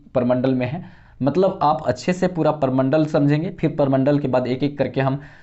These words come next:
जिला की स्थिति बताएंगे कि अगर इसमें तीन कौन सा कौन सा है, कहाँ कहाँ है, इसमें सात कहाँ कहाँ है, इसमें छः कहाँ कहाँ पे है। इसके बाद आप इसको समझेंगे कि इसमें पाँच कहाँ है, इसमें चार, इसमें तीन कहाँ पे है। तो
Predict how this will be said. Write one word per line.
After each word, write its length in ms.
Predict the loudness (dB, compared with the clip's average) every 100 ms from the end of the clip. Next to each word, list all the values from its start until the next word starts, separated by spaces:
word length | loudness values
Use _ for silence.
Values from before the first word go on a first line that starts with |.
| -6
जिला 300 | -2 2 2
की 140 | 0 -4
स्थिति 300 | -6 -2 0
बताएंगे 420 | 2 2 0 0
कि 160 | -2 0
अगर 180 | 2 0
इसमें 300 | 0 -2 -2
तीन 340 | 0 0 -2 -12 -20 -20 -2
कौन 160 | 0 2
सा 120 | 0
कौन 180 | 0 -2
सा 140 | -2
है, 180 | -2 -6 -14 _ -20 _ _ -12 -2
कहाँ 220 | 0 2
कहाँ 260 | 2 2 0
है, 100 | -2 -8 -10
इसमें 180 | -6 -4
सात 320 | 0 2 2
कहाँ 260 | 0 0 0
कहाँ 240 | 0 -2 -4
है, 140 | -6 -12 -14 -8
इसमें 260 | -2 -2
छः 300 | 0 0 0
कहाँ 220 | 0 0 0
कहाँ 260 | -2 -2
पे 80 | -2
है। 180 | -4 -6 -12 -12 -4
इसके 260 | -4 0 2
बाद 340 | 2 2 -2 -10 -2
आप 180 | 0 0 -2
इसको 320 | -2 -2 -2
समझेंगे 440 | 0 0 2 0
कि 140 | 0 -2
इसमें 240 | -2 -2
पाँच 240 | 2 0 0
कहाँ 260 | -2 -2
है, 100 | -2
इसमें 260 | -2 -2 -2
चार, 380 | 2 2 2 -2
इसमें 280 | -4 -4 -2
तीन 200 | 2 2
कहाँ 220 | 2 0
पे 100 | -2
है। 100 | -8 -10 -20 -4
तो 80 | -2